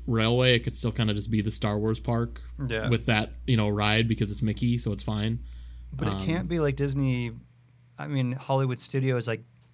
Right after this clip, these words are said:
Speaker 2: that, it,
Speaker 1: I think it's
Speaker 2: I
Speaker 1: just
Speaker 2: mean,
Speaker 1: gonna be
Speaker 2: doesn't really
Speaker 1: identity-less.
Speaker 2: apply.
Speaker 1: I mean, I, I don't know how they make it work at this point, 'cause you're right. Like, uh, you have Star Wars, you have Toy Story, you have Mickey. Toy Story's Pixar. Uh, Star Wars is Star Wars, and Mickey is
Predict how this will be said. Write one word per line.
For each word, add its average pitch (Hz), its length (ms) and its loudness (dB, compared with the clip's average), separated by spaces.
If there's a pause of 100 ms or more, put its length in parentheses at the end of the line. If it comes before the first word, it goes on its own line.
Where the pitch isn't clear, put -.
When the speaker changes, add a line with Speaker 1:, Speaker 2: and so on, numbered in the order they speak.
(100)
Speaker 2:
that, - 240 -10
it, 131 160 -8
Speaker 1:
I - 60 0
think 233 160 4
it's 247 100 2
Speaker 2:
I - 60 4
Speaker 1:
just - 60 4
Speaker 2:
mean, 214 60 4
Speaker 1:
gonna 196 60 6
be 180 80 8
Speaker 2:
doesn't 147 180 10
really 120 80 10
Speaker 1:
identity-less. 113 720 6
Speaker 2:
apply. 117 100 0
Speaker 1:
I - 20 4
mean, 127 180 6
I, 117 200 0
I 135 40 4
don't 156 140 4
know 143 160 4
how 135 140 4
they 127 140 6
make 123 220 6
it 127 40 0
work 117 240 2
at 110 80 2
this - 160 -2
point, 110 200 0
'cause 107 160 -2
you're 110 80 0
right. 110 320 2
Like, 117 260 -2 (680)
uh, - 320 -12
you 131 220 2
have 123 100 4
Star 143 320 4
Wars, 139 640 4 (220)
you 123 80 4
have 110 140 2
Toy 131 180 4
Story, 127 320 4
you 120 60 4
have 107 100 2
Mickey. 120 560 2 (160)
Toy 151 140 4
Story's 147 320 2
Pixar. 117 580 2 (500)
Uh, 113 200 0 (160)
Star 131 260 2
Wars 120 220 4
is 110 80 0
Star 123 280 2
Wars, 107 360 2
and 110 180 2
Mickey 117 380 2
is - 380 -4